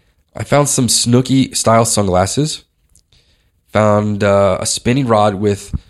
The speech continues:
reel and line still on it. Found a suitcase, a sun visor, two giant Super Soaker water guns,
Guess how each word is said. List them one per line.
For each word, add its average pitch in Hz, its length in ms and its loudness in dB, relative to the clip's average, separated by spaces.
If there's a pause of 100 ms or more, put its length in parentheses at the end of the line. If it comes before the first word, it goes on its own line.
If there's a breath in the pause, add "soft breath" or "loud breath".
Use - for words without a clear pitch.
(140)
reel 113 360 2
and 107 160 -4
line 107 240 0
still 92 280 -4
on 87 160 -4
it. - 200 -6 (380)
Found 110 160 0
a 101 40 -4
suitcase, 127 800 -4 (400)
a - 60 -12
sun 127 320 -4
visor, 87 460 -4 (1000)
two 135 380 0
giant 120 400 -2
Super 123 260 -2
Soaker 123 280 0
water 95 240 0
guns, 95 420 -6